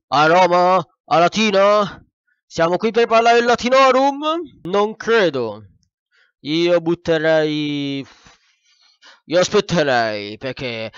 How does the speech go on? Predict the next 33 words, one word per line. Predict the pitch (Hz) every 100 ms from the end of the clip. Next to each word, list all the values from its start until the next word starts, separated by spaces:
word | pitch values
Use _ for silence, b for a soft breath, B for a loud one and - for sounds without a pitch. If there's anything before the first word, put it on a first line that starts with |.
| B B
sapete, | _ - 120 127 117 113 117
aspettare | - - - - 180 160 135 127 - - -
è | -
sempre | - 151 143
fonte | - 147 127
di | 139
saggezza. | 139 143 - 92 - 80 - _ _ _ _ _ _ _
Non | - _
so | 107
che | 98
cazzo | 110 -
l'abbia | 107 117
detto, | 147 - 98
non | 107
penso | 143 135 139
che | 131
esista | 127 139 135
una | 131
situazione | 139 139 - 143
del | 139
genere, | 143 147 123
forse | - 143 139 - 117
me | 98 120
la | 120
sono | 117 123
inventata | 123 127 123
sul | 135 160
momento, | 214 127 131
però. | 113 113 - B B B B _
Maiali | 135 185 190 190 190
del | 170 160 147
re | 117 113 113 117 101 _ _ _ _ _
e | - 131 123 113 107 113